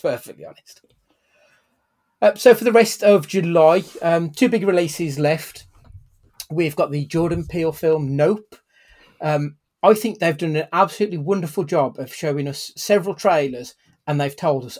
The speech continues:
absolutely fuck all about this film. I watched the last one, which was released a couple of weeks ago at this point, and it's supposed to tell you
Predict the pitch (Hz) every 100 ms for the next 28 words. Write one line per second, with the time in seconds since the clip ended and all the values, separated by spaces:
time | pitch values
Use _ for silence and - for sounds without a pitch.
0 | - 156 151 - 143 131 131 - 143 -
1 | 131 131 131 131 123 139 - 131 123 123
2 | _ _ _ _ _ _ _ 185 185 202
3 | - 202 180 180 165 - 156 147 139 139
4 | - 156 147 - 151 135 - 139 135 135
5 | - - 139 123 - 147 135 127 127 -
6 | 131 131 135 - - 120 127 - _ _
7 | _ 151 139 - - 160 147 - 151 151
8 | 139 139 131 120